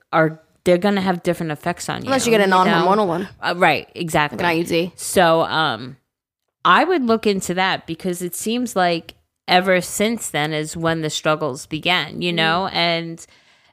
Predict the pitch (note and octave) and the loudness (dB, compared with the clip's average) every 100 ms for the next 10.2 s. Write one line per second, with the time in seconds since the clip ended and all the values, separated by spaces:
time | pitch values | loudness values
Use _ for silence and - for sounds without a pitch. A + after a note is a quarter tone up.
0 | _ _ _ - G#3+ B3+ - - A#3+ A#3+ | _ _ _ -12 -4 -2 -2 -2 -2 2
1 | E4+ E4+ D#4+ E4 C4+ A#3 G#3 G3 F#3+ - | 2 2 0 0 2 4 4 0 -6 -12
2 | - - F#3 F3+ - - _ _ _ _ | -16 -2 0 0 -4 -20 _ _ _ _
3 | _ _ _ _ _ _ G#3+ F3+ E3+ F3 | _ _ _ _ _ _ -6 -4 0 2
4 | G3 D4 G4 F#4 - B3+ G3+ D#3 F#3 C4 | 4 4 4 2 2 2 2 2 0 0
5 | C4 B3 B3 F#3+ E3+ G#3 - F#3+ F#3 F#3 | 0 0 2 2 2 0 -2 0 2 2
6 | F#3 - F#3+ A#3 F4 C4+ G#3 F#3+ F#3+ F#3 | 0 0 2 4 4 2 4 2 2 -2
7 | - _ _ _ _ _ _ _ - F#3+ | -14 _ _ _ _ _ _ _ -2 -2
8 | G#3 F#3+ F#3 F3+ F3 D#3+ D#3+ E3 D#3+ D3+ | -2 0 0 0 0 -4 -4 -2 -2 -2
9 | D#3 C#3+ B2 C3+ - - D#3+ D#3+ C#3+ C#3 | -4 -4 -8 -14 -12 -10 -6 -4 -4 -4
10 | D3+ | -8